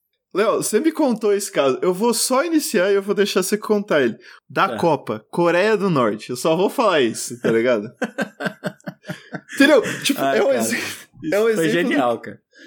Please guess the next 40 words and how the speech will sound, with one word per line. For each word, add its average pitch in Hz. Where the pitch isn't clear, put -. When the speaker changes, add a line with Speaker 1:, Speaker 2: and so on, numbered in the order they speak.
Speaker 1:
Foi 190
genial, 165
Speaker 2:
Foi 135
Speaker 1:
foi 214
Speaker 2:
genial. 165
Speaker 1:
genial, 143
entendeu? 117
Foi -
Speaker 2:
Foi 120
Speaker 1:
genial. 143
Speaker 2:
genial. 123
Isso 156
aí 196
foi 220
na 220
época, 180
acho 139
que -
foi 175
na 180
Copa, 147
eu 156
não 170
sei 180
qual 135
Copa 131
certinho, 135
foi, 131
acho 143
que -
foi 139
na 139
da 139
África 139
do -
Speaker 1:
Dois -
mil 175
e 180
quatorze. 135
Speaker 2:
Sul. 104